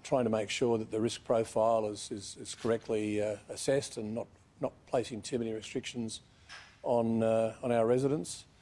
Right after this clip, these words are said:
But the worry with this virus is that, uh, um, when we're interviewing people, um, and you can imagine, I'm sure those who are listening would,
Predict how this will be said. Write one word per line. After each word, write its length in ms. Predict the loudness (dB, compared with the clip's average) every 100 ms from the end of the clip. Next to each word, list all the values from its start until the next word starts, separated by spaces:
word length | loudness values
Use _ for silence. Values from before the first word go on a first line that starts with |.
| -20 -20 -20 _ _ 2
But 300 | 4 4 0 -16 _ _ -16 -16 _ 0
the 80 |
worry 260 | 4 6 6
with 140 | 6
this 120 | 4 4
virus 480 | 6 6 4 2
is 220 | 0 0 2
that, 340 | 0 0 0
uh, 200 | 2 2 -2 -18 -20 _ _ _ -2
um, 380 | 0 2 2 -2 0
when 180 | 0
we're 300 | 2 2 2 -4 -8
interviewing 440 | -2 2 4 2 0
people, 460 | -2 -2 -2 -4 -6 -10
um, 220 | -4 -2
and 180 | 0 0 -4
you 80 | -8
can 100 | -2
imagine, 460 | 2 2 0 -6 -8 -14 -20 _ _ _ -20 -14
I'm 80 | -10
sure 240 | 0 2
those 240 | 4 2
who 80 | 0
are 60 | 0
listening 340 | 0 -2 -4
would, 120 | -4